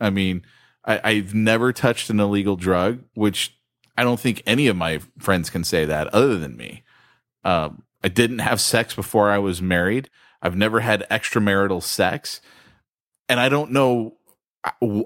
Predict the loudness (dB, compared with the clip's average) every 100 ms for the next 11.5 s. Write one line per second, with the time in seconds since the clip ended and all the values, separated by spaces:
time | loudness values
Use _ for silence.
0 | -4 -4 -2 -4 -2 0 0 0 -2 0
1 | -2 0 2 2 0 _ _ _ _ _
2 | _ 0 2 2 2 0 2 2 2 0
3 | -2 -2 0 0 0 0 0 2 0 0
4 | 0 2 2 2 0 -2 -4 -8 -12 -16
5 | _ -4 0 2 2 0 -2 -2 0 -2
6 | 0 0 0 -2 -8 _ _ _ _ _
7 | _ _ -4 -2 0 0 0 0 0 0
8 | 0 -2 0 -2 -2 -4 -18 _ 0 0
9 | 2 2 0 -2 -2 0 0 0 -2 0
10 | 0 0 -4 -2 2 2 0 -4 -18 -4
11 | -2 -2 -6 -10